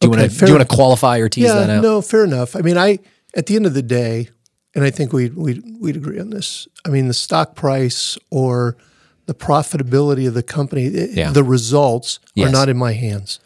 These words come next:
Speaker 1: I
Speaker 2: Well
Speaker 1: could be the C E O. I could be, at the end of the day, the results are in God's hands. So
Speaker 2: Can you trust God then, too?
Speaker 1: Can
Speaker 2: I, I think that is an, uh, a huge im-, import
Speaker 1: Right.
Speaker 2: here.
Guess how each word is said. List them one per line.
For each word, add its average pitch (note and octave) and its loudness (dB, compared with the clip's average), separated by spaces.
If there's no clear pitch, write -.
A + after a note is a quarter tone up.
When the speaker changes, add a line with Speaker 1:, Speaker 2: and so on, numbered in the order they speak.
Speaker 1:
I D#3 4
Speaker 2:
Well G#2+ 6
Speaker 1:
could D3 2
be D#3+ 6
the C3 0
C C#3+ -2
E C#3 4
O. C#3 4
I C#3+ 0
could C3+ 0
be, B2+ 0
at - -4
the D#3+ 2
end E3+ 2
of C3+ -2
the C3 0
day, A#2+ 0
the D3 2
results C3 2
are D3 0
in A#2 -2
God's A#2 -2
hands. E3 -8
So C#3+ 0
Speaker 2:
Can C#3 0
you B2+ 2
trust A#2 -2
God F#2+ -6
then, F2 -2
too? F2+ -2
Speaker 1:
Can D#3 4
Speaker 2:
I, C3+ 4
I C3+ 4
think B2 0
that B2+ 4
is A2 0
an, A2 -4
uh, - -8
a A2+ -4
huge C3 2
im-, G#2+ 0
import F#2 -6
Speaker 1:
Right. - -16
Speaker 2:
here. - -8